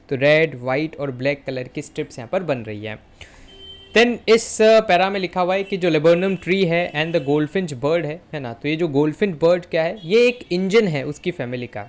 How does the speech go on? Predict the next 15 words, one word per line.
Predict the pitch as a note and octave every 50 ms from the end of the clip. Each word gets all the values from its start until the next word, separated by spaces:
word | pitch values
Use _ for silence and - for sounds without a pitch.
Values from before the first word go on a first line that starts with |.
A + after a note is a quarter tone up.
| - _ -
है | D#3+
ना, | D#3 C#3
मतलब, | B2+ B2+ - C3+ C3+ C3 B2+ B2 C3
अ, | C3 B2+ B2+ B2+ B2+ B2 B2+ - - - - - - -
अ, | A#2+ A#2+
फैमिली | A#2+ - - C#3 C3+ D3 E3 E3 E3 D#3+
को | D#3 - D3+ D#3 D#3 D#3 D3+ D3+ C#3+
बिल्कुल | C3 C#3+ C#3+ C#3+ - E3 D#3+
सपोर्ट | D#3+ - D3 - - E3+ F3 D#3+
करने | - E3 D#3 D3+ D#3 D3+
का | - D#3+
काम | - - D3 D3 D3+
कौन | D3 D3 D3+ D#3 D3+
करती | D3+ C#3+ C#3 C#3 - F3+
है? | A#3 C4+